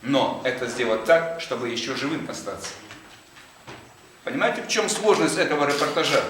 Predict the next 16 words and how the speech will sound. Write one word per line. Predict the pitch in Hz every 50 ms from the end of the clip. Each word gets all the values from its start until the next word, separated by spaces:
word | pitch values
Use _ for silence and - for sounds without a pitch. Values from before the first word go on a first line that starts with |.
| - - - - - - - - - -
Чтобы | - - - 175 170 180
живым | 175 - - - - 151 160 170 190 175 131 131
остаться | 139 131 - - 156 151 147 - - 107 - - -
и | - 139
показать | - 135 135 147 139 131 143 127 120 -
нам, | 120 143 165 175 170 - - - - - - - - -
здесь, | - 117 107 95 - - - - - -
всем, | - 123 117 113 110 117 117 120 110 -
как | 117 110
говорится, | 113 113 107 107 104 -
присутствующим, | 123 120 123 120 - 185 180 - - - - - - - 139 - - - - - - -
донести | 147 156 180 175 - - 185
эту | 185 185 185 185
правду, | - 175 170 160 139 - - - - - - - - - - - - - - - - - - - - - - - -
эту | 170 156 147 - 120
правду, | - - - 113 104 98 - 92 92